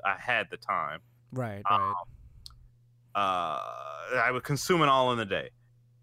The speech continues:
Speaker 1: So I'm like, "Oh shit, if I bought all that,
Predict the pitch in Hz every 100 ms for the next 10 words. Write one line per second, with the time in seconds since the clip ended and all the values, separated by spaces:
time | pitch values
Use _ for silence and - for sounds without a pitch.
0 | - - 131 131 120 - - 107 92 78
1 | - - 127 - 110 113 135 113 104 104
2 | 113 131 151 185 190